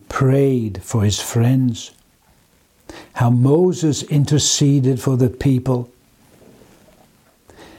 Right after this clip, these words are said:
And many more examples can be given. The early church engaged in prayer.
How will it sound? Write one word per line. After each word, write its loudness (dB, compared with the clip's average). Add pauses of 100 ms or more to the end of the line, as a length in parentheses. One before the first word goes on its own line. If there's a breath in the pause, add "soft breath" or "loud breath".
(420 loud breath)
And 2
many 2
more 2
examples 0
can 0
be 2
given. 0 (880 loud breath)
The 0
early 2
church 0
engaged 2
in 2
prayer. -2